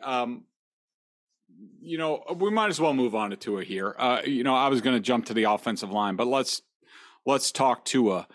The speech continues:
Uh, have you noticed a tangible difference in Tua from where he was under the previous coaching staff to, uh, you know, his, not only his confidence level, but also execution level, uh, under these guys?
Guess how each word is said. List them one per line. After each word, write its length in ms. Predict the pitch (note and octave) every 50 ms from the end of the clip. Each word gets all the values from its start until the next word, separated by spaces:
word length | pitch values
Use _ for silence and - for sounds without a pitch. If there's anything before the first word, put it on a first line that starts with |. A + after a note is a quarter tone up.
| - - - - - -
Uh, 280 | - B2 B2+ B2+ B2+ B2+ - -
have 240 | C#3+ C#3 D#3 D#3+ D#3
you 200 | F3 G3 A3 A3+
noticed 600 | G#3 G3+ G3+ G3 F3 C#3+ B2+ A2+ A2 - - -
a 100 | C3+ C3
tangible 920 | C3 - - C#3 C#3+ D3 C#3+ B2+ C#3 B2+ C3 C3 B2+ B2 A#2+ A#2 A2 - _ _ _ _ _ _ _ _ - A2 G2
difference 580 | - D3 D#3 D3 - C#3 C3 B2+ A#2+ - - - -
in 240 | C3+ C3 B2+ B2+ -
Tua 680 | - - - - D#3 D3 B2+ A#2+ A2+ G#2+ G#2 G2+ G2
from 260 | - - - C3 B2+
where 200 | B2+ C3 B2+ B2
he 80 | B2 B2
was 680 | A#2 A2+ A#2 B2+ B2+ B2+ B2 A#2+ A#2+ A#2 A2 - - - _ _ - _
under 240 | - C3+ C#3 C#3 C3
the 100 | B2 B2+
previous 520 | B2+ - - D3+ E3 D3+ D#3+ D#3+ D#3 - -
coaching 420 | - - D#3 D#3 - - D#3 D3+
staff 640 | B2+ - - - C#3+ C#3+ C#3 C#3 C#3 C3 - - - - - - - _ _ -
to, 540 | - - D3 C#3+ C3+ C3 B2+ B2 A#2+ A#2+ A#2+ -
uh, 380 | A#2 B2 A#2 A2+ A2 G#2+ G#2 - -
you 140 | - C3 B2
know, 120 | A#2+ A#2
his, 300 | G#2 C3 C3 A#2 - - - _ _ -
not 220 | C3 C#3+ D3+ D3+
only 240 | D3+ D3 D3 C3+ C3
his 240 | B2+ A#2 - - -
confidence 640 | - - D3+ D3 C#3 - - C3+ C3 B2+ A#2+ - -
level, 320 | A#2+ B2+ B2 A#2+ A2+ A#2
but 140 | G#2 A#2+ A#2
also 340 | A#2+ A#2 A#2+ - - B2 -
execution 800 | G#2 A#2+ A#2+ - - A#2+ - - - B2+ A#2+ - - B2+ A#2
level, 400 | A2+ A2+ A2+ G#2+ A2+ G#2+ G2+ - - - - - - - -
uh, 280 | - A2+ A2 G#2+ G#2 G#2 -
under 240 | C#3 B2+ A2+ A2
these 220 | G2+ G#2 G2+ F#2+ -
guys? 340 | G2+ F#2+ F2 E2 - -